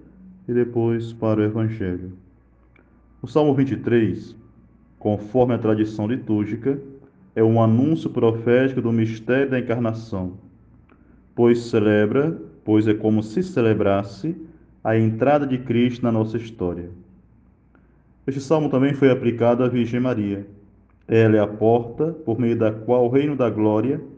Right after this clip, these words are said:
ela é a porta por meio da qual o Rei da Glória fez sua entrada no mundo. As mãos inocentes da, das quais fala o salmo revelam a vida ativa da Virgem Maria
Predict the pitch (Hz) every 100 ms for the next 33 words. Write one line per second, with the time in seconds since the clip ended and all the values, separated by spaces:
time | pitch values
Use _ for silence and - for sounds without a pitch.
0 | - - _ _ _ 110 110 107 110 113
1 | 120 117 123 110 120 135 135 117 110 107
2 | 110 120 143 - - - - _ - -
3 | _ _ _ _ _ _ 101 117 143 131
4 | 104 117 123 123 123 110 113 160 151 -
5 | 117 117 131 117 95 92 95 - - _
6 | _ _ _ _ _ _ _ _ - 120
7 | 123 160 160 135 110 - 135 139 127 -
8 | 107 107 - 107 110 - 113 113 113 -
9 | 107 101 98 - 101 104 117 139 - -
10 | - _ _ _ _ _ _ - 120 113
11 | 120 127 123 110 135 135 117 - 160 139
12 | 120 110 110 110 107 104 95 87